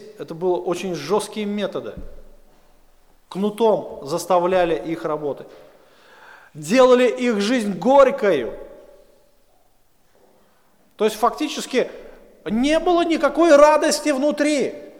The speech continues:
Вот всё равно в нашей жизни что-то хоть доставляет нам радость, так ведь, да? Что-то. Даже бывает иногда трудно, тяжело, но внутри мы знаем, что нас что-то может порадовать, так ведь, да?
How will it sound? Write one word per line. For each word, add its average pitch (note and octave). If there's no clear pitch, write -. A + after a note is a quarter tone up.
Вот -
всё D4+
равно A#3+
в G#3
нашей C4
жизни B3+
что-то -
хоть C#4
доставляет A#3
нам G#3+
радость, G#3
так F#3
ведь, C3+
да? G3
Что-то. G#3
Даже G3
бывает G#3
иногда G#3+
трудно, A3+
тяжело, A#3
но A#3
внутри G#3+
мы A#3
знаем, A3
что F#3+
нас B3+
что-то C4
может A3
порадовать, F3+
так F#3+
ведь, B2+
да? E3